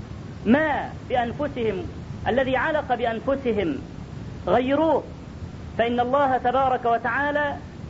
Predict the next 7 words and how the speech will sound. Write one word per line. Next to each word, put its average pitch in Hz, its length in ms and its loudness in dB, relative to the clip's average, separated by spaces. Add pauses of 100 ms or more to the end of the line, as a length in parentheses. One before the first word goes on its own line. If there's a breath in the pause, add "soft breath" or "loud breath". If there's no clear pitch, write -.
(100)
سنته 254 640 2
لا 277 200 4
تتخلف 233 720 0 (180)
ولا 262 260 4
تختلف. 240 480 0 (2750)
قرأت 277 300 4
اليوم 254 320 2